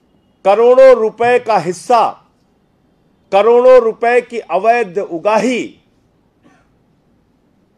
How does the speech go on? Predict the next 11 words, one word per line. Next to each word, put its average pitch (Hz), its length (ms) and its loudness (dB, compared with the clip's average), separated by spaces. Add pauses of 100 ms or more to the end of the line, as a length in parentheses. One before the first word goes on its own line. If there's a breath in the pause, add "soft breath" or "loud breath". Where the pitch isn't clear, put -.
(560)
वहां 156 340 -4
पर 190 260 -4
मौजूद 165 480 -8
सरकारी 170 600 -8
तंत्र, 240 440 -6 (580)
वहां 147 320 -6
की 160 180 -12
सरकार 202 540 -4
को - 180 -14 (1120)
पहुंचता 214 480 -2
है 190 400 -2